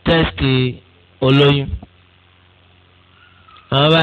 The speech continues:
ṣe, wọ́n bá ní negative. Negative or what, what, what, what did you say? Wọ́n ní negative. Okay. Mo ń fẹ́ kẹ́ bá ń kọ́ positive.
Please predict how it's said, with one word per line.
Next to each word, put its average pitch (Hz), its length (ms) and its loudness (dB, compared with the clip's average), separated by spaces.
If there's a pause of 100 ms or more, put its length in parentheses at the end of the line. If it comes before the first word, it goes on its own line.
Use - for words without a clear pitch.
ṣe, - 160 -2
wọ́n 151 160 0
bá 156 140 2
ní 156 120 -2
negative. 151 640 -2 (1900)
Negative 202 560 2
or 151 180 2
what, 156 220 2
what, 151 320 2
what, 156 220 2
what 165 180 2
did 156 140 -2
you 165 120 2
say? 165 260 2 (340)
Wọ́n 165 220 0
ní 170 100 -2
negative. 139 640 -2 (280)
Okay. 147 340 -4 (1700)
Mo 139 80 0
ń 156 80 0
fẹ́ 175 120 2
kẹ́ 165 160 0
bá 156 120 2
ń 156 80 0
kọ́ 160 240 0
positive. 107 580 -2